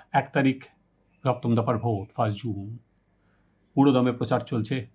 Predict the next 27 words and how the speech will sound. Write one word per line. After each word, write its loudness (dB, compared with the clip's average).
সারা -4
দেশে -4
যেমন -2
প্রচার -6
চলছে, -8
পশ্চিমবঙ্গেও -4
তেমন -4
প্রচার -12
চলছে। -14
কলকাতা 6
উত্তরে 0
রোড 0
শো -4
করছেন 0
নরেন্দ্র 4
মোদী -2
স্বয়ং। -2
তো -6
ইন্টারেস্টিংলি 2
এই 4
প্রথম, -2
আহ, -2
কলকাতায় -4
রোড 0
শো। -4
এর 0
আগে -2